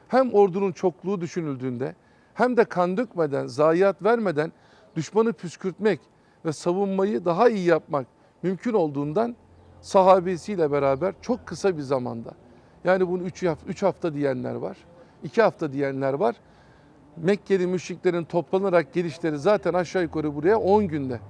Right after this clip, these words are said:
kıymetli dostlar. Bu süre zarfında hayal edin şimdi. Şu dağların arasının kazıldığını,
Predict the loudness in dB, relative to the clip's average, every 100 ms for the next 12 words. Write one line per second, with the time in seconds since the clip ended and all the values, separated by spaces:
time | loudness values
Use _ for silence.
0 | -8 -4 -2 -2 -4 -8 -8 -14 -14 -16
1 | -18 -20 -20 -20 -6 -2 -2 4 4 6
2 | 2 2 -2 -4 0 4 8 8 8 4
3 | -6 -8 -10 -12 -16 -20 -20 -20 -20 -20
4 | -20 -20 -20 -20 -18 0 2 8 8 8
5 | 6 4 2 2 4 2 0 -6 -2 -2
6 | -2 -2 -2 -2 -2